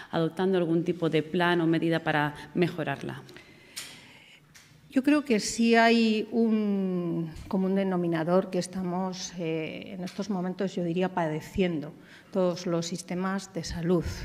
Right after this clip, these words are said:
Speaker 2: y en el entorno de la atención primaria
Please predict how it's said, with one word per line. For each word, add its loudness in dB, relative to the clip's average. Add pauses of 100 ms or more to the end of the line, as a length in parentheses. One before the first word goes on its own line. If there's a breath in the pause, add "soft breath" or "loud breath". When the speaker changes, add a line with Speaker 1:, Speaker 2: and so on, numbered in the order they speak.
(600)
Speaker 2:
y 2
en 0
el 2
entorno 2
de 0
la 0
atención -2
primaria 0